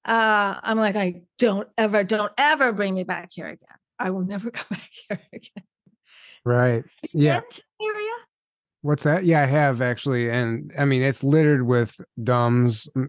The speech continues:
Speaker 2: underground bases, and, you know, military bases, installations, everything.
Speaker 1: Oh,
Speaker 2: The whole
Speaker 1: yes.
Speaker 2: Four Corners area is utilized by the military and the government and who knows what other shadow groups. But I know the feeling.
Speaker 1: Yeah, you got that feeling too?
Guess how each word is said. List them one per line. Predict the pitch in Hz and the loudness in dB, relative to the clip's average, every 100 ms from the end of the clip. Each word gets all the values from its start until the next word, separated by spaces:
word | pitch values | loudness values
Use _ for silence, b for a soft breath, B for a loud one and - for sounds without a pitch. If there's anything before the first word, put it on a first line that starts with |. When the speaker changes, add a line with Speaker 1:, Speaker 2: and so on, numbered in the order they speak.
| - | -2
Speaker 2:
underground | 123 120 120 117 110 | 0 2 2 2 2
bases, | 117 117 - 123 113 113 104 | 2 0 2 2 2 2 0
and, | 107 104 101 104 | 0 0 -2 -2
you | 135 | -2
know, | 101 101 - | 0 -4 -2
military | 123 120 120 131 120 113 113 | 0 2 2 2 2 2 -2
bases, | 110 110 110 123 107 107 - | -2 -2 0 -2 -4 -6 -4
installations, | 120 - 120 110 107 113 110 131 | -4 -2 -2 -2 0 0 0 -2
everything. | 135 135 120 101 107 B B - | 0 2 0 -4 -8 B B -2
Speaker 1:
Oh, | 226 | 2
Speaker 2:
The | |
whole | 131 | 2
Speaker 1:
yes. | 165 - | 2 4
Speaker 2:
Four | 156 143 | 2 4
Corners | 135 131 131 117 110 | 2 2 4 2 2
area | 117 117 110 104 | 2 4 2 2
is | 131 120 113 107 104 - - | 2 2 2 0 -4 -10 -10
utilized | 135 123 123 110 107 101 | 0 2 4 4 2 2
by | 101 101 | 0 0
the | 98 101 | -4 -2
military | 113 107 110 107 104 | 0 0 0 0 0
and | 104 | -2
the | 104 | -2
government | 107 104 104 104 104 | -2 0 0 -2 -4
and | 101 104 b b b b - | -6 -8 b b b b -2
who | 131 | 0
knows | 113 113 113 101 | 2 2 0 0
what | 107 | 2
other | 104 104 | 2 2
shadow | 104 110 104 104 | 0 0 2 0
groups. | 98 104 98 - | 0 0 -2 -2
But | 123 110 - B B B - | 0 0 -4 B B B 0
I | 135 | 2
know | 143 143 | 4 4
the | 127 | 2
feeling. | 139 123 104 101 - _ _ _ _ _ _ _ _ _ _ _ _ _ - | 2 0 0 -4 -8 _ _ _ _ _ _ _ _ _ _ _ _ _ -2
Speaker 1:
Yeah, | 269 | 0
you | 254 277 | 2 2
got | 269 262 | 0 2
that | 240 | -2
feeling | 240 240 233 | -2 -2 -2
too? | 226 240 233 254 | -2 -4 -4 -6